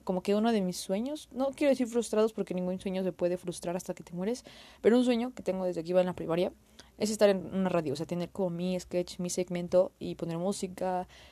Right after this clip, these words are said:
y luego los comerciales y luego hablar y como que todo eso me gustaba. De hecho, en los proyectos de la primaria, cuando te hacían <laughs> hacer tu radio,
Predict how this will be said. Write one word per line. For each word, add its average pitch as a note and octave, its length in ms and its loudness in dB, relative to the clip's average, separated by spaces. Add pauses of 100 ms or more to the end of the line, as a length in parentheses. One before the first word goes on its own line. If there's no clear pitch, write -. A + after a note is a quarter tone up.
(160)
y F#3+ 80 -2
luego F3+ 140 6
los E3 100 -2
comerciales F3+ 560 2
y F3 40 -4
luego E3+ 140 4
hablar F3+ 380 6
y E3 140 -2
como F3+ 260 -2
que - 80 -2
todo G#3+ 140 4
eso G#3+ 100 2
me G3+ 80 2
gustaba. F3+ 380 0 (640)
De G3+ 80 8
hecho, G#3 160 2
en F#3 60 6
los F3 100 0
proyectos E3+ 360 0
de F3 100 -2
la D#3+ 100 -2
primaria, E3+ 320 2
cuando F3 200 4
te E3 140 0
hacían E3 260 -2
<laughs> F#3+ 140 2
hacer G3+ 180 2
tu G#3 120 2
radio, G3+ 320 8